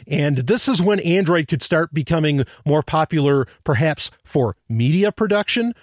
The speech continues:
for all kinds of things, because I can't picture it'd take too much to get something like Audacity or whatever written onto, onto Android. Uh,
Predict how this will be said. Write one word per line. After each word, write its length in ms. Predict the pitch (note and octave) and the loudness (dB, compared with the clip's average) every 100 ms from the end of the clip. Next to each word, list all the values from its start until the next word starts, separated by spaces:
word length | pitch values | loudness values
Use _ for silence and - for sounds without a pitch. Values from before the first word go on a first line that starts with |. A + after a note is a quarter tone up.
| _ | _
for 220 | - E3+ | -8 -4
all 180 | D3 F3+ | 0 0
kinds 400 | - A3+ C#4+ A#3 | 0 -2 0 0
of 100 | F3+ | 0
things, 220 | C#3 B2 | 0 -2
because 260 | A#2+ C3+ E3+ | -2 -2 0
I 100 | F3+ | -2
can't 300 | - D#4 C#4+ | 0 -2 0
picture 360 | D4+ C4 C4 G#3+ | -2 -2 0 0
it'd 100 | - | 0
take 220 | B3+ A3 | -4 -2
too 160 | C4 | 0
much 320 | A#3+ C#4 - - | 0 0 -2 -4
to 100 | G3 | -4
get 140 | F#3+ | -2
something 240 | G#3+ G#3+ | -2 0
like 180 | G#3 G3+ | 0 0
Audacity 580 | F#3 E3+ A3 C4 - G3 | 0 0 0 -2 -2 0
or 80 | D3 | 0
whatever 360 | C3+ A#2+ C#3 - - B2+ | 0 0 0 -2 -8 -2
written 340 | E3+ A#3+ A3+ | 0 0 0
onto, 500 | G3+ G#3+ G3 F3+ D3 - - | 0 0 0 0 -2 -6 -6
onto 280 | F3 G#3+ - | -2 -2 -2
Android. 580 | F#3+ C#4 A3+ B2 G2 - _ _ _ _ _ _ _ _ _ _ - | 0 0 0 -2 -4 -14 _ _ _ _ _ _ _ _ _ _ -6
Uh, 300 | C3 B2+ | -2 0